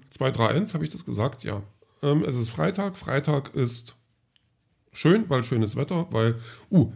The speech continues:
ja, ähm, mein, mein, mein Sportdings ist angekommen für die, für die Switch. Also, wer die Wii noch kennt, also mit Doppel-I, das, ähm, die, die Konsole damals von Nintendo, die Nintendo wieder so ein bisschen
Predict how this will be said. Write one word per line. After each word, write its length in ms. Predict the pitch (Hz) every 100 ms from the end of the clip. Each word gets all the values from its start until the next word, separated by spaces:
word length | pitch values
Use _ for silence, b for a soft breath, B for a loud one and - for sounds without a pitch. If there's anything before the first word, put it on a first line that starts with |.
| -
ja, 200 | 120 B B B - 143
ähm, 300 | 139 127 117
mein, 320 | 123 127 117
mein, 280 | 120 117 117
mein 220 | 131 120
Sportdings 500 | 117 220 233 170 107 -
ist 140 | - -
angekommen 440 | 127 139 156 165
für 140 | -
die, 180 | 120 117
für 120 | - 120
die 80 |
Switch. 400 | 107 165 190 - -
Also, 380 | 120 117 107 - - _ _ _ _ -
wer 260 | 135 120
die 220 | 120 110
Wii 140 | 123 226
noch 200 | 180 -
kennt, 480 | - 147 196 - _ -
also 160 | 107 113
mit 180 | 110
Doppel-I, 480 | 127 180 151 - 143
das, 340 | 139 120 - -
ähm, 380 | 117 113 110 110
die, 260 | - 113 117
die 140 | 117
Konsole 400 | 120 110 117 151
damals 320 | 135 131 127
von 100 | 127
Nintendo, 360 | 113 120 135 143
die 120 | 123
Nintendo 420 | 117 113 127 156
wieder 140 | 135 127
so 120 | 123
ein 40 |
bisschen 360 | 127 - 120